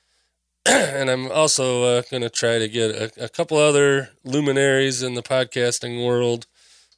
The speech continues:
of way back when on here. And I'm also thinking, uh, I wanna interview, uh, a couple of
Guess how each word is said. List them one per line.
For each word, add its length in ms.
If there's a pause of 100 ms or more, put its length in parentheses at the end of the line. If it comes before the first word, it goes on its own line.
(120)
of 400 (340)
way 200
back 320
when 400 (600)
on 220
here. 300 (420)
And 80
I'm 80
also 300
thinking, 560
uh, 280 (140)
I 40
wanna 180
interview, 760 (180)
uh, 220 (640)
a 60
couple 440
of 580